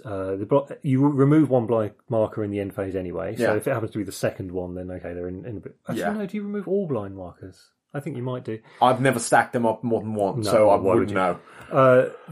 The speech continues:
Speaker 1: the impetuous marker and aggressive, that goes at the end phase, and the frightened marker, because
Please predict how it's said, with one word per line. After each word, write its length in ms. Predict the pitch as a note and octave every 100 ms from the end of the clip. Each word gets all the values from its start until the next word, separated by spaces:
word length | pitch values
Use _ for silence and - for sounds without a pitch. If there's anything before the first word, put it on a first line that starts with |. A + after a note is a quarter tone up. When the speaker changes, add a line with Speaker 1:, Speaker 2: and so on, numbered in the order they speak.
| -
Speaker 1:
the 120 | C#3+
impetuous 420 | C#3 D#3+ C#3+ C3
marker 380 | C#3 B2+ - A#2+
and 100 | A#2
aggressive, 380 | A2 A#2 - A#2+
that 160 | B2+
goes 180 | C3+ A#2+
at 60 | B2+
the 60 |
end 120 | B2 A2+
phase, 240 | A#2 A#2
and 160 | B2 A#2
the 40 |
frightened 540 | - E3+ E3+ C3 G#2 G2+
marker, 320 | F#2 - G#2+
because 640 | - - - D#3+ D3+ -